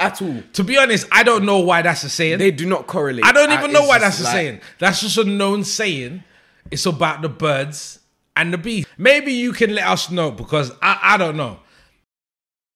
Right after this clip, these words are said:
Speaker 1: I never knew
Speaker 2: We'll
Speaker 1: that.
Speaker 2: talk more.
Speaker 1: I've never
Speaker 2: I,
Speaker 1: heard that
Speaker 2: I
Speaker 1: saying.
Speaker 2: will, I will see what the comments say.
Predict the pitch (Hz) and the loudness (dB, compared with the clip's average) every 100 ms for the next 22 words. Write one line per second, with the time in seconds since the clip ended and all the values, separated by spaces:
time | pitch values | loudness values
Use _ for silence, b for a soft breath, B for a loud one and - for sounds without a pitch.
0 | _ - 143 165 156 123 147 233 - 240 | _ -16 -12 -10 -10 -6 0 0 0 -2
1 | 202 175 139 143 139 214 220 190 214 233 | 0 -2 -2 -2 2 4 4 2 2 2
2 | 226 214 170 214 226 214 - 220 220 196 | -2 -4 -2 0 0 -4 -4 -4 -6 -6
3 | 170 - 208 208 156 - 165 160 196 | -10 -6 -6 -6 -8 -6 -4 -4 -8